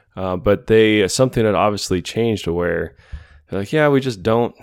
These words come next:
we don't have it like we used to. We don't have this vision. Uh,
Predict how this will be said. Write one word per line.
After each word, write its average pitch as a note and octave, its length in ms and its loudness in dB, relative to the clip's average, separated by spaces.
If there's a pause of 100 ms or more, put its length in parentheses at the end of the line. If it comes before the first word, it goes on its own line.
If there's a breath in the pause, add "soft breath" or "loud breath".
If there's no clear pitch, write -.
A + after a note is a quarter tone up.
(720 soft breath)
we B2 160 0
don't A2+ 160 -2
have A#2 280 -2
it D#2+ 100 -4
like E2+ 220 -8
we E2 80 -8
used D2+ 240 -10
to. D#2+ 80 -10
We G#2 120 -8
don't G2+ 200 -8
have G2+ 280 -4
this F#2 180 -4
vision. F2 540 -4 (500 soft breath)
Uh, D2+ 320 -10